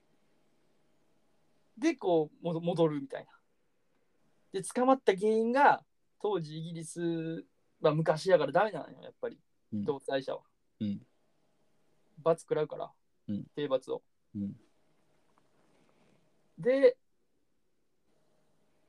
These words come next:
Speaker 1: な-、なん？で、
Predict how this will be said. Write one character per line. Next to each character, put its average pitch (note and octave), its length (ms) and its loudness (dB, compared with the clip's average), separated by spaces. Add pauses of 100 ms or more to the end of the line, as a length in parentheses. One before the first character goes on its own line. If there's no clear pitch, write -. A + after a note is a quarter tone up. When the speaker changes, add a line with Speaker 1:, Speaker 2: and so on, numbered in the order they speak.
(2250)
Speaker 1:
な-、 D3 300 -6
な C3 160 -8
ん？ D3 260 -6
で、 - 200 -6